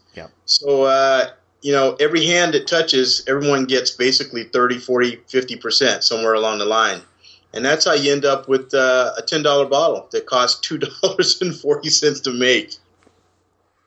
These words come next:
Speaker 1: I, you know, the glass costs two, two bucks.
Speaker 2: <laughs> It's pre-,
Speaker 1: You know?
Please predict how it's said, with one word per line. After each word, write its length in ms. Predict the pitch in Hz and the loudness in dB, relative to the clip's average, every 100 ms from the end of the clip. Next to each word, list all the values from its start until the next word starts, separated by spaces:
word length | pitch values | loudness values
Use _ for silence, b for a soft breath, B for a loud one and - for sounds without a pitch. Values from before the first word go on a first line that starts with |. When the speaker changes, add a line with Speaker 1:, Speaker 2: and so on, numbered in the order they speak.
| _ - 110 | _ -10 -6
Speaker 1:
I, 80 | |
you 160 | 120 123 | -4 -2
know, 120 | 120 | -2
the 60 | 107 | -4
glass 540 | - 95 101 123 135 | -4 0 2 2 0
costs 360 | - 80 76 - | -8 -12 -12 -12
two, 160 | 92 82 _ _ | -16 -18 _ _
two 140 | - 95 | -18 -16
bucks. 520 | 80 73 - - - | -14 -14 -16 -20 -20
Speaker 2:
<laughs> 60 | b b b b b b _ _ - - - - - - 147 - - - - | b b b b b b _ _ -8 -4 -4 -6 -8 -4 -4 -8 -18 -14 -10
It's 180 | 151 - | -6 -8
pre-, 240 | - 156 | -6 -6
Speaker 1:
You 60 | |
know? 120 | 110 | -6